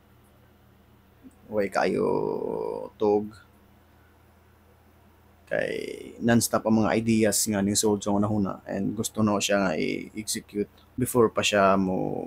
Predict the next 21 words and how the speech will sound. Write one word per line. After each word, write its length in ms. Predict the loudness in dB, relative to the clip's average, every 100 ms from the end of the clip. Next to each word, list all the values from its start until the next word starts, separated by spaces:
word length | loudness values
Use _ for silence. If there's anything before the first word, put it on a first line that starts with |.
| 0
mawala 400 | 6 8 8 6
sa 160 | 4
unahuna, 400 | 4 4 2 0
before 320 | -2 -2 -2
pa 160 | -2 -8 -8 -4
mo 80 | 0
makalimtan. 680 | 0 0 0 -2 -4 -8 -10 -20 _ _
Kay 320 | -8 -6 -4
mo 80 | -2
na 160 | 0
usa 160 | -2 -4
sa 160 | -4 -2
mga, 480 | -2 -2 -2 -6 -12 _ -20 _ -20 _ _ _ _ _ _ _ _ -6
ah, 240 | -2 -2
sayang 560 | 2 6 8 8 6 4
nga 160 | 2 2
moments 480 | 4 4 4 2 0 -2 -6 -12 -20 -20 _ _ _ _ -8
as 160 | -2
a 40 | 0
music 360 | 2 0 -4
producer. 640 | -8 -6 -4 -2 0 0